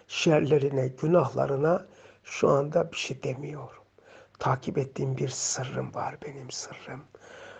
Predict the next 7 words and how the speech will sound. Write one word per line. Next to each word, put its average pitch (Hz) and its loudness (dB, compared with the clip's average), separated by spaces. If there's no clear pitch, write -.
Benim 139 4
insandan 131 0
takip - -4
ettiğim 67 -6
bir 143 -10
sır 139 -4
var. - -8